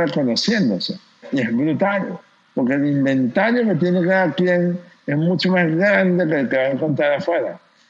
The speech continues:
Y es brutal, eso es lo que, lo que hacemos, que se miren. Y lo otro que, por supuesto, mis padres me sembraron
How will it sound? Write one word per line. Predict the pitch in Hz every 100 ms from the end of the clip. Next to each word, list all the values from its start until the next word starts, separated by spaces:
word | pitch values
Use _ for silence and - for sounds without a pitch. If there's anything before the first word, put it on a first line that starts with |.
| _
Y | -
es | 120
brutal, | 135 165 220 208 185 92 -
eso | 113 156
es | 165
lo | 147
que, | 139 120
lo | 113 120
que | 123 117 -
hacemos, | - - 190 175 92 - - _ _
que | -
se | 120 120
miren. | 131 185 180 98 95 - _ _ _ _ _ -
Y | 170 175 175
lo | 170 175 170
otro | 196 240
que, | - 226 196 175 151 139 127 113
por | 143
supuesto, | 131 127 139 147
mis | 180 156
padres | - 131 120 123 143 143 - _ _ -
me | -
sembraron | - 180 175 165 156 147 170 185 190